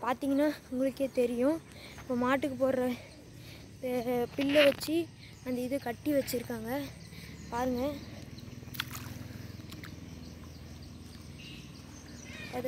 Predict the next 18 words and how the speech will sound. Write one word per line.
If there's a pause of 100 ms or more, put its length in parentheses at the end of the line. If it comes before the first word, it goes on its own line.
வச்சு
இதுல
கட்டி (460)
வச்சிருக்காங்க. (140)
பாருங்க, (180)
ஒண்ணு
ஒண்ணா (840)
இந்த
மாதிரி
செட்
செட்டாக
கட்டி
வச்சிருக்கிறதெல்லாம் (600)
வேற (160)
ஒரு
இடத்துல (100)
போய் (520)
கலக்கி